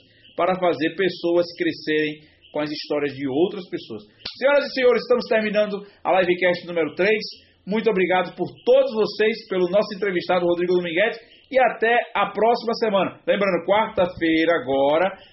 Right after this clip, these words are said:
a partir das vinte e uma horas, quarta-feira, dia dez de junho. Tenho que deixar a data porque quem tá no podcast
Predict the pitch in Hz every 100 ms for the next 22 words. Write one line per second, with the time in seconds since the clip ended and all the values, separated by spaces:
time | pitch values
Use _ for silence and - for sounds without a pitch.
0 | _ - 127 151 143 139 147 160 185 151
1 | 143 165 180 - _ - 165 165 156 -
2 | 170 170 180 185 - 160 175 196 214 185
3 | 131 165 214 143 165 143 123 151 165 -
4 | 160 139 175 202 - 185 180 156 165 165
5 | 165 165 160 170 185